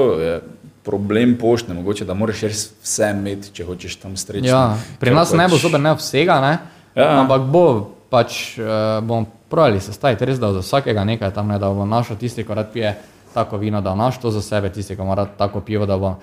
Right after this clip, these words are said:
Speaker 2: če ne bo zdaj imel Laško unijo, da boš imel alternativo, neko temo, ne, veš, kaj mislim, ne.
Speaker 1: Ja, da kot en to naroči, pa jo, zdaj pa ne vem, pa bi
Speaker 2: Ja.
Speaker 1: to, mu lahko rečeš, ja, samo imam pa to, ko je podobno, samo da je
Speaker 2: Ja.
Speaker 1: ukrajinsko ali pa kaj pa
Speaker 2: Ja,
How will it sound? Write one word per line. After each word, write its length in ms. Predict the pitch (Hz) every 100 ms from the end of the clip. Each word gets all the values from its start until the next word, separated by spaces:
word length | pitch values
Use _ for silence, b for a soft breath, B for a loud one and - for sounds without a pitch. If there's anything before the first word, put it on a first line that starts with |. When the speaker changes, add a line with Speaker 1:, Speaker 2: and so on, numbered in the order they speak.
| B
Speaker 2:
če 160 | - 110
ne 140 | 110
bo 100 | 104
zdaj 160 | 98 104
imel 160 | 104
Laško 340 | 107 107 - 110
unijo, 200 | 113 104
da 120 | 98
boš 140 | 98
imel 140 | - 107
alternativo, 680 | 101 98 98 92 135 123 104
neko 260 | 107 107
temo, 280 | 101 113 107
ne, 120 | 101
veš, 140 | 101 101
kaj 100 | 101
mislim, 280 | 101 113
ne. 100 | 107
Speaker 1:
Ja, 160 | 131 131
da 120 | 110
kot 220 | 104 120
en 140 | 127 135
to 120 | 143
naroči, 400 | 131 135 135 117
pa 160 | 98 101
jo, 240 | 120 123
zdaj 140 | 120
pa 80 | 117
ne 120 | 110
vem, 140 | 117 123
pa 120 | 107
bi 120 | 101
Speaker 2:
Ja. 140 | 123 123
Speaker 1:
to, 180 | 127
mu 260 | 117 104 104
lahko 260 | 110 110 117
rečeš, 360 | 113 104 95 B B B B
ja, 320 | 98 104 151
samo 180 | 139 135
imam 180 | 139 131
pa 80 | 131
to, 180 | - 120
ko 100 | 107
je 80 |
podobno, 380 | 95 95 117 107
samo 300 | 92 110 104
da 200 | 98 92
je 260 | 90 85 - - - -
Speaker 2:
Ja. 380 | 135 127 110
Speaker 1:
ukrajinsko 640 | 104 107 101 98 117 - 101
ali 180 | 82 80
pa 100 | 87
kaj 140 | -
pa 80 |
Speaker 2:
Ja, 80 | 127